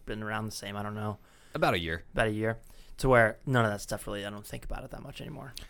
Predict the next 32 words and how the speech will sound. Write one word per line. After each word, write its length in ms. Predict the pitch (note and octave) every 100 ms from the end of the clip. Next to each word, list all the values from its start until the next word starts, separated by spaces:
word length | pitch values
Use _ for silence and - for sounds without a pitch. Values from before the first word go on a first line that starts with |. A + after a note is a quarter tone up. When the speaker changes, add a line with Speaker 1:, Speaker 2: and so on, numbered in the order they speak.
| -
Speaker 1:
I 60 |
mean, 120 | G#3+ G#3+
I, 180 | G3+ G#3+
it's 180 | G#3 G3+
in 40 |
the 60 | C3
back 300 | B2 C#3 C#3
of 20 |
my 120 | A2
head. 260 | G2+ A2 C#3
Like, 140 | E3
yeah, 80 | G#3
it'd 120 | E3
be 80 | -
cool. 320 | D3 C3 F3+ - -
Speaker 2:
Mm-hmm. 280 | C3+ B2+ B2+
Speaker 1:
But 140 | C#3
other 220 | C#3+ C#3 B2+
stuff 180 | -
drives 320 | - A2 G#2 G2
me 80 |
now. 220 | F2+ D2+ - - - -
Speaker 2:
Yeah, 200 | G3 B2+
and 80 | C3+
I 40 |
mean, 160 | C#3+ C#3+
I, 160 | C#3+ -
I 100 | C3+
think 200 | D3 A#2+
it's 140 | G2
stupid. 640 | - - G#2+ G2+ F#2+ E2+ -
Uh, 360 | F#2+ F2+ E2